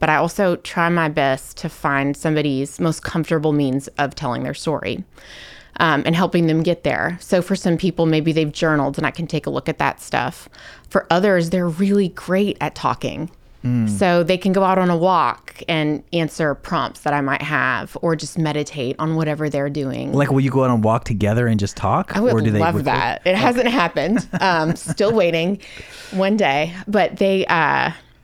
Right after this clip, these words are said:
Speaker 2: Like they'll
Speaker 1: they'll
Speaker 2: re-,
Speaker 1: record themselves.
Speaker 2: Uh-huh.
Speaker 1: And sometimes they listen back and they're like, "Oh my gosh, I am good at writing." I'm like, "Yes, this is,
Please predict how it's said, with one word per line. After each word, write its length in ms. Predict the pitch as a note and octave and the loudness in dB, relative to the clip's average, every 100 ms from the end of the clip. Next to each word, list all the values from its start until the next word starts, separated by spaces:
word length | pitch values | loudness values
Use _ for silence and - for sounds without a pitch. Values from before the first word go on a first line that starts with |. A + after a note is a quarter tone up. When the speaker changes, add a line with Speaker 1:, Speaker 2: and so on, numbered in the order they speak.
| _ _ - - | _ _ -12 -4
Speaker 2:
Like 140 | A2 | -2
they'll 180 | A2 G#2 | 0 2
Speaker 1:
they'll 160 | G#3+ | 2
Speaker 2:
re-, 60 | A3+ | 2
Speaker 1:
record 320 | A#3 B3 A3+ | 0 0 0
themselves. 420 | D#3 D3+ B2+ C2+ B2+ | -2 -2 -4 -4 -6
Speaker 2:
Uh-huh. 240 | A#2+ C3 - _ _ | -6 -6 -8 _ _
Speaker 1:
And 140 | G3+ | -2
sometimes 320 | G#3+ B3+ D4 C4+ | 2 2 2 2
they 120 | A#3+ | 2
listen 360 | F#3+ A#3 G#3+ | 2 0 0
back 240 | F#3 A3 A#3 | 0 0 0
and 80 | F#3 | 0
they're 100 | F#3 | 0
like, 180 | F3 - | -4 -4
"Oh 180 | B3 D4+ | -2 0
my 180 | B3+ G3+ | 0 -2
gosh, 680 | G3+ B3 D4 G3 E3 - | -4 -2 0 -2 -4 -8
I 120 | F#3 G#3+ | -8 -4
am 340 | A3 C#4+ C#4+ | 0 0 2
good 160 | A3+ F#3+ | 0 0
at 120 | E3 | 0
writing." 340 | F3+ E3 E3+ | 0 2 0
I'm 100 | F3 | 0
like, 180 | F3+ F3+ | -2 -6
"Yes, 300 | G3 - A3 | -10 -12 -10
this 240 | - A3+ - | -6 -4 -2
is, 260 | C#4+ D4 | -2 -2